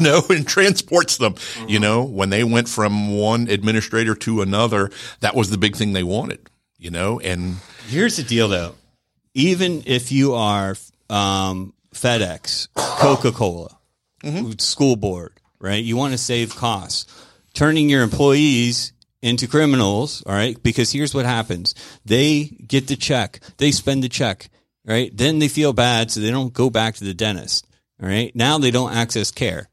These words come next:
Speaker 2: Now they've just actually committed a crime. It's called fraud.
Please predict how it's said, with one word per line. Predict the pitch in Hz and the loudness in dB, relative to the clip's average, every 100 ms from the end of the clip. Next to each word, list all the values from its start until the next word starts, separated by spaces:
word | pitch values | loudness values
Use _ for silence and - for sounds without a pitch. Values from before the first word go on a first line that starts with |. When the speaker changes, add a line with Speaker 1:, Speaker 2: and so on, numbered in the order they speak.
| - | -4
Speaker 2:
Now | 107 170 | 0 2
they've | 135 104 | 2 0
just | 110 131 - - | 2 0 0 -2
actually | 110 120 104 92 | -2 0 -2 -2
committed | 110 101 95 92 | 0 0 0 -2
a | 95 | -6
crime. | 104 180 151 85 90 | -6 -2 -2 -4 -8
It's | - | -8
called | 87 90 | -6 -6
fraud. | - 117 82 | 0 0 0